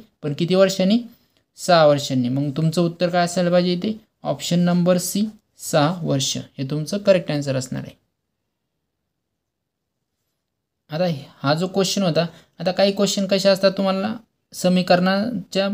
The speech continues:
माध्यमातून सोडवावं लागतात, पण इथे तुम्हाला समीकरण वगैरे काही करण्याची गरज नव्हती, डायरेक्ट तुम्ही हा ऑप्शनचा उपयोग करून ह्याला सोडवू शकता. ठीक आहे, काही क्वेश्चन असे सुद्धा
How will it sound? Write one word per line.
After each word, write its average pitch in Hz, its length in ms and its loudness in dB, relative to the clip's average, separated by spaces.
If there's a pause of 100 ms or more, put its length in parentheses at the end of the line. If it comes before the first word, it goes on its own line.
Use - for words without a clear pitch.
(140)
माध्यमातून 170 540 0
सोडवावं 143 380 4
लागतात, 127 320 0 (480)
पण 170 100 -2
इथे 190 200 -2
तुम्हाला 196 300 2
समीकरण 175 560 2
वगैरे 175 320 4
काही 175 180 4
करण्याची 165 420 2
गरज 160 320 2
नव्हती, 165 200 0
डायरेक्ट 147 420 4
तुम्ही 170 160 2
हा 151 160 -2 (120)
ऑप्शनचा 156 560 -2
उपयोग 156 360 -2
करून 165 260 -2
ह्याला 165 220 -4 (180)
सोडवू 151 300 -2
शकता. 135 420 -8 (320)
ठीक 170 100 -6
आहे, 190 80 -6
काही - 360 -10
क्वेश्चन 190 360 0
असे 190 220 0
सुद्धा 165 300 0